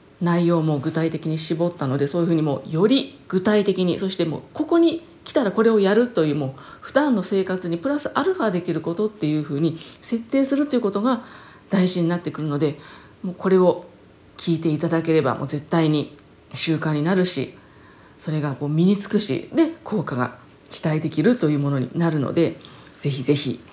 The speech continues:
やってみていただきたいなと思います。で、今回は私もね、一緒にやりますので、で、しかもアーカイブでね、聞けますので、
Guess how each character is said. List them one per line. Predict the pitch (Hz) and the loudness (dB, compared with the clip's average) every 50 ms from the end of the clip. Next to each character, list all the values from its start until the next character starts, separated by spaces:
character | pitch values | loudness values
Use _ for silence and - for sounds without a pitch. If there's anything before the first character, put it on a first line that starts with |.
| - - - - - - - | -20 -20 -20 -20 -16 -10 -6
や | 143 139 | -6 -6
っ | |
て | - - - 143 | -6 -4 -2 -2
み | 139 143 131 | 0 0 0
て | - 135 127 - - - - - | 0 -2 -2 -2 -4 -10 -18 -20
い | - | -8
た | - 151 | -6 -4
だ | 123 127 | -4 -4
き | 135 - | -6 -6
た | 147 135 | -6 -2
い | 139 | 0
な | 196 254 247 | 0 2 2
と | 233 202 | 2 2
思 | 185 175 175 | 2 2 2
い | 170 | 2
ま | 165 165 170 165 | 2 2 0 -2
す。 | - - - - - - - - | -4 -10 -16 -20 -20 -20 -12 -10
で、 | 208 196 | -8 -4
今 | - 196 185 165 | -2 -2 -2 0
回 | - 151 135 131 | -2 -2 0 0
は | 131 117 - - - - | -2 -2 -4 -10 -16 -8
私 | - - 226 247 | -6 -6 -2 -2
も | 240 226 | 0 0
ね、 | 220 220 - | 0 0 -2
一 | - 175 - | -2 -4 -2
緒 | - 196 180 | 0 0 0
に | 175 170 - - - | 0 0 -2 -6 -6
や | 185 175 180 | -4 -2 -2
り | 180 214 | 0 0
ま | 220 240 247 247 | 2 2 2 2
す | 247 214 | 0 -2
の | 180 165 160 | -2 -2 0
で、 | 175 190 180 - - - - - - - | 2 2 0 0 -2 -8 -16 -20 -16 -6
で、 | - 254 | -4 -4
し | 247 - | -2 -2
か | 247 | -2
も | 220 - - | -2 0 0
ア | 214 208 | 0 2
ー | 208 | 2
カ | 208 202 | 2 2
イ | 202 | 2
ブ | 196 175 | 2 2
で | 156 160 | 0 0
ね、 | 165 170 165 - | -2 -4 -6 -10
聞 | - - | -8 -4
け | 196 180 | -2 -2
ま | 175 175 180 | 0 0 -2
す | 175 - 143 | -2 -4 -6
の | 123 - | -6 -2
で、 | - 170 160 139 | 0 0 0 -2